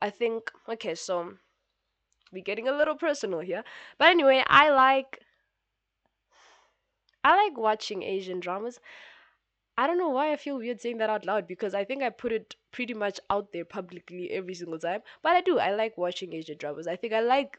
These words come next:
the, I, I say Asian because it's not only K-dramas, because people just, "K-drama, K-drama." I'm like, I don't even watch that much of K-dramas. I just watch Thai people.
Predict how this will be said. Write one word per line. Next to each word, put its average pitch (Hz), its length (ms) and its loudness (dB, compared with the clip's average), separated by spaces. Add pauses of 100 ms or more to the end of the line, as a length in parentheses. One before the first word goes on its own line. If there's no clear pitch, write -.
the, 190 320 -6
I, - 200 2
I 262 140 6
say 349 220 -2
Asian 254 420 -4
because 233 380 -8
it's - 160 -6
not 220 200 2
only 269 260 -2
K-dramas, 233 680 -4
because 302 240 -8
people 381 320 -4
just, 311 320 -12 (300)
"K-drama, 220 460 -2
K-drama." 185 300 -6
I'm 269 180 -2
like, 247 300 -2
I 269 100 8
don't 339 140 2
even 240 240 0
watch 233 240 0
that 214 140 2
much 208 180 0
of 175 160 -6
K-dramas. 175 540 -2
I 185 100 0
just 233 180 -8
watch 175 300 -6
Thai 214 280 -4
people. 170 580 -12